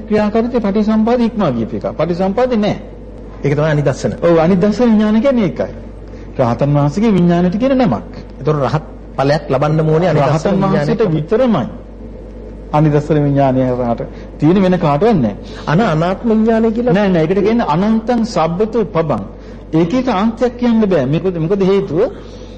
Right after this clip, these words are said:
Speaker 1: දැන් අපේ මේ විඥානය තුළ මේ, මේ, මේ මෞලික විඥානය පිහිටන තැනක් කියන්න පුළුවන්.
Speaker 2: ආ.
Speaker 1: දැන් මේකේ එහෙම එකක් නෑ.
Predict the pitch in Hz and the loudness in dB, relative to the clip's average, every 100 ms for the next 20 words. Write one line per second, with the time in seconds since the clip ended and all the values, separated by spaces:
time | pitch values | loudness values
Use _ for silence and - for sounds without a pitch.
0 | - 151 180 135 123 220 226 220 202 208 | -6 0 0 0 0 2 4 4 2 2
1 | 208 208 208 208 233 226 185 170 - - | 2 0 0 0 0 0 0 -4 -6 -6
2 | 156 156 143 139 135 - 135 220 196 180 | -2 0 0 -2 -4 -2 0 0 0 0
3 | 190 196 185 165 180 185 196 202 170 139 | 0 0 0 0 0 -2 -2 0 0 0
4 | 113 98 95 - - - - - - - | -2 -6 -8 -10 -16 -16 -16 -16 -16 -16
5 | - 120 113 101 - - - - - 143 | -12 -12 -12 -12 -14 -14 -14 -14 -6 4
6 | 170 190 208 214 226 240 240 156 | 6 6 6 6 6 4 4 2